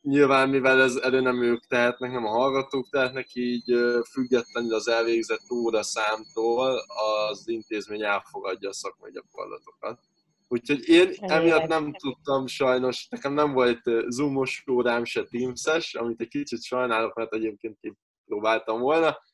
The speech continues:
Speaker 1: de a testvéremnek volt, és azért, ö, láttam, hogy ez hogyan is működik. Rendkívül jó nézni, amikor a, a barátnőjével puzzle-öznek, és közben hallgatja az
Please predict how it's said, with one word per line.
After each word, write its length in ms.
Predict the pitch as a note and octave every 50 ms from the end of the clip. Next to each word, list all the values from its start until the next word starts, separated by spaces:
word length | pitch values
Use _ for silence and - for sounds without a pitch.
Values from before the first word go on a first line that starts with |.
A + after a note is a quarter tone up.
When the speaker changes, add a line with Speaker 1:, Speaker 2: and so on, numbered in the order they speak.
| _ _
Speaker 1:
de 160 | _ A#2 B2 B2+
a 340 | B2 A#2+ B2 A#2+ - A2+ A2
testvéremnek 920 | - C3 B2+ B2 - - B2 A#2 A#2 A#2 A2+ A2 A2 A2 A2 A2 G#2+ -
volt, 340 | - A#2 B2 B2+ B2 A#2+ _
és 200 | A2+ - - -
azért, 360 | A2 G2+ G2+ G#2 G2+ F#2+ - _
ö, 240 | G#2 G2+ G#2 G2+ F#2+
láttam, 500 | - G#2 A2 A2 A2 A2 - - - A2
hogy 180 | G#2+ G#2+ G#2 G2+
ez 140 | G2+ G2 -
hogyan 340 | - A2+ A2+ A2+ G#2+ G2+
is 220 | G#2 G2+ G2 - -
működik. 580 | A#2 A#2+ B2+ A#2+ - - B2 A#2 A#2 A#2 A#2 _ _ _ _ _ _ _ _
Rendkívül 840 | A2+ B2 B2+ B2 A2+ - - A#2 A#2 A#2 A2+ A2 A2 A2 A2 G#2+ _ _ _ _ _
jó 340 | _ C3 B2+ C3+ C#3 C#3 B2+
nézni, 420 | B2 C3+ D3 D3+ C#3+ B2 B2+ C3+
amikor 540 | C3+ B2+ C3 B2+ B2 A#2+ A#2+ - A#2+ B2 A#2
a, 360 | A2+ A2+ A2 A2 A2+ G#2+ - _ _ _ _ _ _ _ _ _ _ -
a 280 | G#2 G#2+ G#2+ A2 G#2+
barátnőjével 1120 | A2 A#2+ C3+ C3+ C3 B2 A#2+ A#2+ B2 A#2+ A#2 A2+ A2+ A2 A2 A2+ A2 A2 A2 G#2+ G2+ E2+ G2 -
puzzle-öznek, 720 | - A#2+ B2 A#2 A2+ B2 A#2+ A2+ A#2 A#2 G#2+ A#2 A2+ -
és 140 | - C3+ -
közben 320 | - - A2+ G#2 G#2+ A2 G#2+
hallgatja 800 | B2 B2+ B2+ A#2+ A2+ A#2 A2 G#2+ _ - A#2 A2 G#2 G2+ G#2 G#2
az 340 | G#2 G#2 G#2 G2+ G2 G#2+